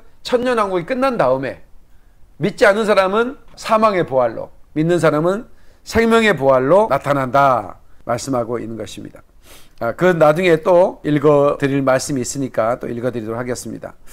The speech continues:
근데 여기서 더 좋은 부활이 무엇인가? 예, 제가 질문했잖아요. 부활의 차례가 있는데 어떻게 차례가 진행되는가? 이제 아시겠죠?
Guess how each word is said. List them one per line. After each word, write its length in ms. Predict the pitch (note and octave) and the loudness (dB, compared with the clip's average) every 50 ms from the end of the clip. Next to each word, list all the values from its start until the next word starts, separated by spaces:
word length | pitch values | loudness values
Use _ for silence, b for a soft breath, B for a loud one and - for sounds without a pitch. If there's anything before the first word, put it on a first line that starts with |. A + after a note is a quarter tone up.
| B B B B B B B B | B B B B B B B B
근데 180 | - F3+ F#3+ F3+ | -2 2 4 6
여기서 840 | F3+ G3 A#3 A3 - A3 G3+ F#3+ F#3+ G3 D#3+ A#2 - - - - - - b b b b - | 6 6 4 4 6 6 8 8 8 8 6 2 -2 -10 -20 -20 -20 -20 b b b b -8
더 340 | - C3+ D#3+ G3+ C4+ C#4+ C#4+ | 0 2 6 8 8 6 6
좋은 360 | - G#3 A3+ B3+ C#4+ A#3+ F3 | 4 0 0 0 0 0 2
부활이 240 | E3+ E3+ E3+ D#3+ D3 | 4 4 4 2 0
무엇인가? 580 | A#2 B2 C3+ B2 - B2 A2+ G#2+ E2+ E2 - - - - - _ - C#3 | -2 -4 -4 -4 -6 -10 -10 -12 -12 -14 -14 -20 -20 -20 -20 _ -2 0
예, 240 | D3 C#3+ B2+ G#2 - | 0 0 0 -2 -2
제가 360 | - D#3+ D#3 D#3+ D3 C3 - | -2 2 4 4 4 2 0
질문했잖아요. 1000 | - - F3 F3+ F#3+ G3+ G3 F3 D3 - C#3+ B2+ A#2 A2 A#2 C#3 D#3 C#3+ A2 - - - _ - | -2 -6 -4 -2 0 0 2 2 2 2 0 -4 -4 -4 -6 -4 -4 -4 -4 -8 -14 -20 _ -6
부활의 680 | - D3+ D#3 F#3 G3+ G#3 G#3+ G3+ G#3 G#3+ G#3+ A3 A3+ - | 2 4 6 6 8 8 6 6 6 4 4 2 0 -4
차례가 400 | - - - B3+ C4+ C4 A#3 F#3 | -6 -4 2 6 6 6 6 4
있는데 560 | D3 B2 B2+ C3 B2 A#2+ D3 D3+ C3+ A2 G2 - - | 0 0 -4 -8 -4 0 0 2 0 0 -2 -6 -8
어떻게 600 | B2 C3 - - A3 - - A#3+ A3+ A3 G#3+ - | -8 -8 -6 -8 -8 -2 2 2 2 2 0 -6
차례가 380 | - - A#3 A3 G#3 G#3 F#3+ | -6 -2 -2 0 2 0 0
진행되는가? 540 | D#3+ - D#3+ D#3 D3+ C#3+ C#3 B2+ B2+ A2+ B2+ | -2 -2 -2 -2 0 0 -2 -2 -2 -2 -2
이제 180 | C#3+ E3+ F3+ F#3 | -2 2 2 4
아시겠죠? 680 | D#3 D#3+ D#3+ F#3 F3 D3+ - G#3 G#3 E3+ A2+ - - | 4 2 0 0 -2 0 2 2 2 2 2 -2 -14